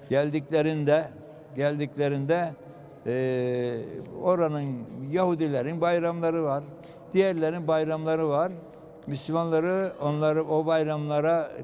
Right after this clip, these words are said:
katılmaktan men etti. Allah size onların yerine iki bayram verdi. Birisi İd-i Fıtır, birisi İd-i Adha. Adha, Ramazan bayramı namazı,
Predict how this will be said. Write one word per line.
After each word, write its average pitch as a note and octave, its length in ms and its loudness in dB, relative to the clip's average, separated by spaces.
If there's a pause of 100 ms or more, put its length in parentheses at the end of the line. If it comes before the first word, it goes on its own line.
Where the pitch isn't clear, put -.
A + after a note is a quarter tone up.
katılmaktan D3+ 680 -2
men E3 200 0
etti. D#3+ 520 -2 (580)
Allah D#3 440 2
size F3 600 0
onların D#3 380 0
yerine D#3+ 520 -2
iki D3+ 320 0
bayram D3 440 2
verdi. A#2+ 500 0 (480)
Birisi E3 360 2
İd-i D3+ 420 0
Fıtır, D#3+ 600 0
birisi D3 260 0
İd-i E3 320 0
Adha. C#3 580 0 (400)
Adha, C3+ 600 0 (480)
Ramazan C#3 500 0
bayramı F3+ 400 2
namazı, F3+ 520 -2